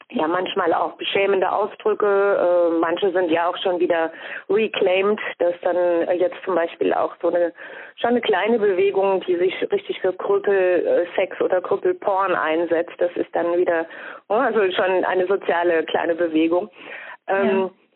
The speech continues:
Speaker 1: Sowas ist wichtig, damit wir das einfach in unseren Alltag auch, äh, integrieren können und sagen können, also zum einen, ja, natürlich haben die auch sexuelle Bedürfnisse und auch sexuelle,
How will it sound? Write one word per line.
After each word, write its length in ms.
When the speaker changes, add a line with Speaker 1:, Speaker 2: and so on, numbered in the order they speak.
Speaker 1:
Sowas 320
ist 240
wichtig, 420
damit 380
wir 80
das 240
einfach 340
in 140
unseren 340
Alltag 640
auch, 500
äh, 320
integrieren 720
können 240
und 220
sagen 240
können, 320
also 220
zum 180
einen, 380
ja, 200
natürlich 440
haben 200
die 120
auch 200
sexuelle 540
Bedürfnisse 720
und 160
auch 140
sexuelle, 500